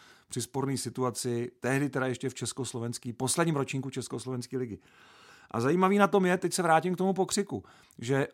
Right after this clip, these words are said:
odveta potom v Budějovicích, tenkrát se hrálo každý s každým jenom jednou, doma a venku, pak byla ta nadstavbová část a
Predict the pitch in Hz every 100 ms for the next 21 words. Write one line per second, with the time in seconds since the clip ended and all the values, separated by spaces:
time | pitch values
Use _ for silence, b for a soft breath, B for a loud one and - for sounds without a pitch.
0 | _ - 143 170 180 180 180 190 190 175
1 | 131 135 139 139 180 165 156 156 156 147
2 | 151 151 151 160 156 143 135 147 - 139
3 | 156 156 165 135 127 135 135 165 - 123
4 | 127 139 156 143 117 95 104 - _ -
5 | 120 127 143 143 - - 131 127 110 -
6 | 127 127 131 131 131 139 139 147